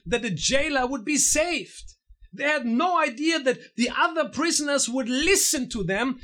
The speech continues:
and it would be a great testimony for God. They had no idea while they were in the situation. But later on, looking back onto the situation, they could really see God move.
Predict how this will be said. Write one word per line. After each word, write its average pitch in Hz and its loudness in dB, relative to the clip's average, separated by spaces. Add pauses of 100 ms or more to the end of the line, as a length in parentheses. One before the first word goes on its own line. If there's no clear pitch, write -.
(160)
and 247 0
it 233 0
would 320 -2
be 294 -2 (140)
a 240 -2
great 277 -2
testimony 254 2
for 269 0
God. 311 4
They 262 0
had 254 2
no 269 4
idea 277 0 (320)
while 247 2
they 269 2
were 247 0
in 320 0
the 254 -2
situation. 160 -2 (600)
But 185 0
later 302 2
on, 294 4
looking 233 -2
back - 0 (140)
onto 302 -2
the 240 -8
situation, 170 -4 (420)
they 156 -8
could 165 -2
really 208 -6
see - -8
God 180 -8
move. 214 -8